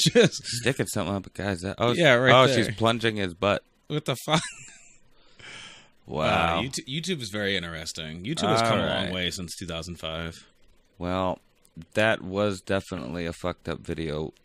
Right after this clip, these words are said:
Speaker 2: The most fucked up? Again, I do not know.
Speaker 1: I don't know.
Speaker 2: I think the most,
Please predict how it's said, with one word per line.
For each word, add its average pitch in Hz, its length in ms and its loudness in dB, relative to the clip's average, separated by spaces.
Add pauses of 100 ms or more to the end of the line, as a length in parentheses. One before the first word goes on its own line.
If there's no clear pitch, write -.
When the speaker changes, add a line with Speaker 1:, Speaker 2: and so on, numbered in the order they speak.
Speaker 2:
The 98 220 -2
most 107 320 -2
fucked - 280 -4
up? 123 200 -4
Again, 113 340 4
I 113 80 2
do 110 180 2
not 110 160 2
know. 104 320 2
Speaker 1:
I 104 100 -2
don't 120 140 -2
know. 120 380 -2 (280)
Speaker 2:
I 113 140 8
think 127 400 0 (160)
the 92 240 2
most, 101 420 2